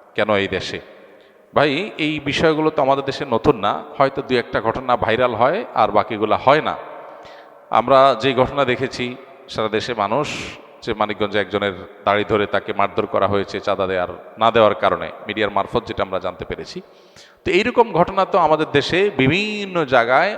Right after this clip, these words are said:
অহরহ হতে থাকে, অনবরত হয়। বাকি জিনিসগুলো হয়তো আমাদের পর্যন্ত আসে না, আমরা জিনিসগুলো হয়তো জানি না, just এইটুকু যে আমরা জানতে পারি না।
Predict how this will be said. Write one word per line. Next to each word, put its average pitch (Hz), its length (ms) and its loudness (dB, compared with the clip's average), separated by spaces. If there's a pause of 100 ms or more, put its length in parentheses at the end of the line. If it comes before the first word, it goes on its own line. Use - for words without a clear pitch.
অহরহ 143 640 4
হতে 104 160 0
থাকে, - 300 -6 (640)
অনবরত 156 440 4
হয়। 90 240 0 (1160)
বাকি 165 220 2
জিনিসগুলো 180 460 2
হয়তো 170 240 2
আমাদের 143 300 4
পর্যন্ত 139 400 0
আসে 98 420 2
না, 80 80 -8 (560)
আমরা 117 200 2
জিনিসগুলো 123 400 2
হয়তো 185 400 6 (460)
জানি 117 280 2
না, 95 180 -4 (180)
just - 240 -6
এইটুকু 196 460 0
যে 110 120 0
আমরা 120 220 2
জানতে 143 340 2
পারি 92 220 0
না। 85 140 -8